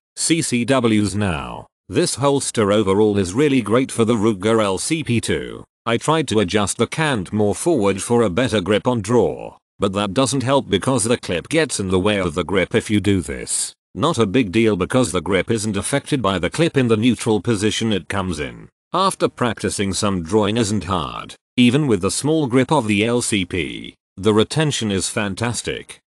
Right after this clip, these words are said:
That gun isn't going to ever fall out. The clip seems a little flimsy, but that helps with comfort, I think. I really like that the clip is offset and not directly in front of the gun. This helps the grip stay tight to your body and spreads out the pressure.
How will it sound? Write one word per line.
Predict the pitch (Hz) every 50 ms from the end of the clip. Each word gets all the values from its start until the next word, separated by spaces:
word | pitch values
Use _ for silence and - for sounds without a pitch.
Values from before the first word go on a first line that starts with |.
| _
That | - - 104 113 113 87 85
gun | 82 113 117 110 107
isn't | 110 98 107 110 92 85
going | 95 107 104 98 90
to | - 92 107
ever | 123 113 120 113
fall | - - 113 95 90 85
out. | 78 69 60 57 55 - - - _ _ _ _
The | 101 113
clip | - - - - 165 -
seems | - - 117 101 98 85 87
a | 101
little | 101 113 123 - 127 113
flimsy, | 95 - - 156 165 151 127 110 131 123
but | 107 113 110 107
that | - 110 104 98
helps | 85 113 131 123 104 - -
with | - 101 87 -
comfort, | - 120 120 101 - 101 95
I | 90 82
think. | - - - 90 69 62 60 - - - - _ _ _ _
I | - 135
really | 139 151 156 135 131 123
like | 110 110 110 107 104 -
that | - 85 73
the | - 143 127
clip | - - 98 85 78
is | 180 175 160 175
offset | 202 190 - - - 110 107 -
and | 127 117 127
not | 135 127 123 104
directly | - 104 95 92 90 120 131 - - 120 120
in | 113 107
front | 107 - - 131 113 107 95
of | 92 92 76
the | 87 90
gun. | 78 90 85 76 60 58 55 53 55 - _ _ _ -
This | 90 117 165 -
helps | - 120 117 - - -
the | 117
grip | 95 90 104 107 107 -
stay | - - - 131 131 123
tight | - - 110 107 107 92 -
to | - 101
your | 104 107 101
body | 92 113 131 131 120 120
and | 110 104 92
spreads | - - - 135 135 127 98 95
out | 120 113 113 90
the | 92 85
pressure. | - - 113 104 92 - - 69 60 57